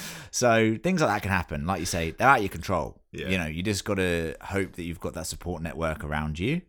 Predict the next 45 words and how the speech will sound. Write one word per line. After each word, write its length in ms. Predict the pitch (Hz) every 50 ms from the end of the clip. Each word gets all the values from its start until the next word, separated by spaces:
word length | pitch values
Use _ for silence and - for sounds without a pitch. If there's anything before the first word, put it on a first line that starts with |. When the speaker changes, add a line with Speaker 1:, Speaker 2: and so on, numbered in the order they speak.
| _ -
Speaker 1:
Um, 460 | - 76 78 78 80 80 78 78 76 -
and, 400 | 80 82 80 80 78 76 71 -
you 80 | 85
know, 220 | 82 78 76 80 - -
I 120 | 82 82
understand 480 | 85 85 82 78 - - 82 82 82 78
in 80 | 76 76
some 360 | - - 80 80 80 80 - _ _ _
cases, 420 | - 85 85 82 - 95 90 - - _ _ _ _
you 80 | - 92
know, 100 | 80 76
that's 180 | 78 73 - -
difficult. 480 | - 110 - - 87 - 71 67 - - _ _ _ _
Some 200 | - - 87 82
people 280 | 73 85 80 - 80 80
m-, 140 | 80 82 - _ _ _ -
might 200 | 85 85 78 78
not 140 | 78 76
be 100 | - 82
as 120 | 80 78 -
fortunate 420 | - 85 78 65 62 - - 73
as 80 | 78 78
Speaker 2:
Mm. 60 | 80
Speaker 1:
us 120 | 78 -
to 120 | - - 73
have 220 | 73 82 80 78
that 160 | - - -
support 320 | - - - - 80 71 64
network. 480 | 67 - - - - 65 53 - - - - - - - - - - - _
But 260 | 92 92 80 82 -
try 320 | - - 104 98 101 101
and 340 | 101 98 95 92 90 90 87 - _ _ _ _ _ _ _ _ _ _ _ _ - - _ _
reach 300 | - 87 95 92 82 - 101
out 160 | 87 85 -
to 80 | -
people. 260 | - 82 78 71 76 76
Don't 200 | 78 90 92 92
be 100 | 90 92
afraid 380 | 85 - - 98 87 87 85 -
to 80 | 85
reach 200 | 82 80 76 -
out 140 | 80 76 73
to 60 | -
people. 380 | - 82 78 71 - 73 71 69
Like, 260 | 71 71 71 - -